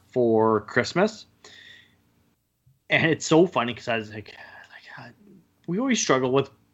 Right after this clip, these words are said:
something to get my parents for Christmas. And that year, we're like, "You know, let's, let's get them an Instant Pot." Like, they've been talking about it a little bit. Like, "Let, let's get them one." So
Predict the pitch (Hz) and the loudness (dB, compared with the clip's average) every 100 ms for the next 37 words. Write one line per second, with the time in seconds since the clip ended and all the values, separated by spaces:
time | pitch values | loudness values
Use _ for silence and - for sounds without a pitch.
0 | _ - 127 120 127 117 117 107 113 104 | _ -2 -2 -2 -6 -6 -8 -6 -6 -6
1 | 110 101 - 113 101 90 95 90 - - | -6 -8 -12 -10 -10 -12 -14 -18 -20 -20
2 | - - - - - - 131 127 123 123 | -20 -20 -20 -20 -20 -8 0 2 2 2
3 | 120 120 135 139 139 123 123 127 143 208 | -2 0 0 0 -4 -6 -6 -8 -8 -6
4 | 254 247 226 - 175 _ - 254 - 392 | -4 -4 -6 -12 -16 _ -6 -6 -4 -4
5 | 403 370 330 147 139 - 151 - 98 - | -2 -2 -2 -2 -2 -2 -2 -2 -2 2
6 | 214 226 - 143 147 160 156 147 156 160 | 4 4 4 2 2 2 4 6 4 2
7 | - 143 127 120 113 117 113 127 127 202 | -2 0 2 2 2 0 0 -2 0 0
8 | 202 - 226 - 143 - 110 - _ _ | 0 -2 -2 0 -2 -2 -10 -12 _ _
9 | _ _ _ _ _ _ _ - - 156 | _ _ _ _ _ _ _ -20 -6 0
10 | 156 135 | 2 0